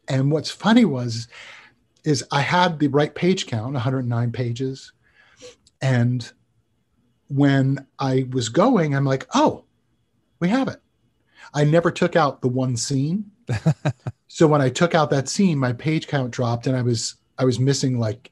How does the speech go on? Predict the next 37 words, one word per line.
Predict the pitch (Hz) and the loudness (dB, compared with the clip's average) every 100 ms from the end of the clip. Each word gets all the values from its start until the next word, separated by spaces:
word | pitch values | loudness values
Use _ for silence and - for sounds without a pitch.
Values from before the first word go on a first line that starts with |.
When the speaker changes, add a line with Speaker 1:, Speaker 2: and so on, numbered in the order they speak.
| _ | _
Speaker 1:
eight | 135 120 | -8 -6
pages. | 147 139 82 - - _ _ _ _ _ - - - _ _ _ | -6 -6 -8 -16 -20 _ _ _ _ _ -20 -20 -20 _ _ _
So | - 151 120 113 | 0 2 2 0
you | 131 | 0
have | 127 139 | -2 -2
to | 131 | -2
go | 127 | -2
back | 117 165 170 | 0 -2 -2
and | 127 | -8
figure | - 123 | -4 -4
out, | 117 147 | -4 -6
"Okay, | - 123 | -4 -4
what | 110 143 | -2 -4
can | - 147 | -4 -6
happen | 139 143 156 | -4 -4 -6
here? | 139 160 165 160 _ _ | -6 -6 -6 -8 _ _
How | - 139 | -10 -10
can | - 147 135 | -10 -10 -8
we, | 131 127 123 127 _ _ _ _ _ _ _ _ | -10 -12 -16 -20 _ _ _ _ _ _ _ _
how | 147 135 | -12 -10
can | 143 | -10
we | 135 | -10
design | 123 120 127 123 123 | -10 -10 -8 -6 -6
this | 117 | -6
story?" | - 170 127 90 | -6 -6 -6 -10
So | - 143 | -10 -10
it's, | 123 - - | -10 -16 -16
it's | 131 113 | -14 -12
very | 117 180 123 | -6 -4 -4
fluid. | - 113 85 82 _ _ _ _ _ _ _ _ _ _ _ _ _ _ _ _ _ _ | -10 -16 -16 -20 _ _ _ _ _ _ _ _ _ _ _ _ _ _ _ _ _ _
Speaker 2:
Well, | 123 | -6
I | 156 | -2
love | 151 139 | 2 0
it. | 110 | 0
I | 107 | -6
love | 113 107 | -6 -6
it. | 104 | -8